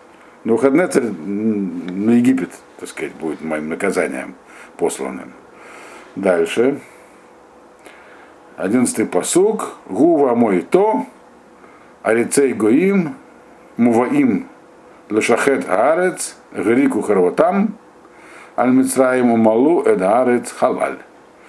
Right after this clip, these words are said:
Он и народ его, э, с ним, самый, так сказать, могучий из народов, он их тут, они туда будут приведены,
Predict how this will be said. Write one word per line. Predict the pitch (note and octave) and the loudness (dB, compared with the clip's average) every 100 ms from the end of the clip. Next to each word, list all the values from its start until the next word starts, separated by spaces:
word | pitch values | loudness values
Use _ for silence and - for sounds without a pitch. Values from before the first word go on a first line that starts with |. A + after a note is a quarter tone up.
| - - - - - - | -20 -20 -20 -20 -20 -4
Он | E3+ E3+ | 0 2
и | C#3+ | 2
народ | C3 A#2+ A2 | 2 2 2
его, | A#2+ B2+ D3+ F3+ - - - - - - - - - - | 2 2 2 0 -4 -12 -20 -20 -20 -20 -20 -20 -20 -4
э, | A#2 A2+ | -2 0
с | - | 2
ним, | C3 C#3+ D3+ E3 - - - - - - - - - - - - - | 2 2 0 -4 -14 -20 -20 -20 -20 -20 -20 -20 -20 -20 -20 -20 -18
самый, | - C#3 D3 C#3 B2+ A2+ G#2 F#2+ F2 E2 D2 - - | -4 0 2 2 2 2 2 0 -2 -4 -10 -16 -18
так | F2+ | -12
сказать, | - - | -8 0
могучий | A#2+ C3 D3 C3 A2+ | 0 2 0 2 0
из | G#2 | 2
народов, | A2 G#2 G2+ C3+ E3+ - - - - - - - - - - - - - - - - - | 2 2 4 2 2 -8 -16 -20 -20 -20 -20 -20 -20 -20 -20 -20 -20 -20 -20 -20 -20 -6
он | C3+ | -2
их | C3 | -2
тут, | B2+ - | -4 -2
они | C3 C3+ | 0 4
туда | C#3 C3 | 2 4
будут | C3 C3 | 0 0
приведены, | C#3+ C3+ C3+ A#2+ C3 D#3+ A3+ - | 0 2 2 2 2 2 2 0